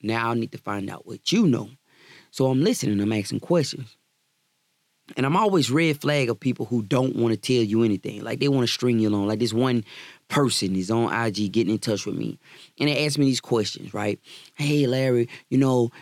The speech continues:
um, what, what would you do if you got a thousand subscribers right now?" I said, "I don't know. Tell me." Um, um, "Wh-, what would you do?" Like, man,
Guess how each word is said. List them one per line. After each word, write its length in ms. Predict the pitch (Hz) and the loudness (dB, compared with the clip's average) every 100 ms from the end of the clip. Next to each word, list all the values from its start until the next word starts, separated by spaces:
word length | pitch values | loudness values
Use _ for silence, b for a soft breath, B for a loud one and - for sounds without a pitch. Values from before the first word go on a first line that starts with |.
| B | B
um, 420 | 113 117 110 104 - b | -2 2 2 0 -6 b
what, 200 | 123 127 | 0 2
what 200 | 139 170 | 2 2
would 120 | 165 | 2
you 140 | 143 151 | 2 0
do 300 | 127 135 127 | 2 4 4
if 120 | 113 | 2
you 100 | 123 | 0
got 200 | 135 123 | 0 -2
a 60 | 95 | -2
thousand 480 | 127 127 135 120 | -4 0 0 0
subscribers 600 | 113 107 - 123 117 104 | 0 -2 -2 0 0 0
right 220 | 104 107 92 | 0 -2 0
now?" 180 | 101 - | -2 -4
I 80 | 131 | -4
said, 140 | 147 | -2
"I 40 | 151 | 0
don't 100 | 151 | 2
know. 140 | 127 | 0
Tell 280 | - 156 113 | 0 0 2
me." 220 | 92 - _ _ _ _ _ _ _ _ _ | 0 -6 _ _ _ _ _ _ _ _ _
Um, 400 | 127 139 123 104 b b | 0 2 2 0 b b
um, 340 | 135 131 113 107 B | -2 0 0 -2 B
"Wh-, 220 | B 147 143 | B 0 2
what 220 | 180 175 | 0 2
would 180 | 165 165 | 2 2
you 60 | |
do?" 100 | 180 | 2
Like, 280 | 202 233 - | 2 0 -2
man, 500 | 214 220 139 110 107 | -2 2 2 0 -4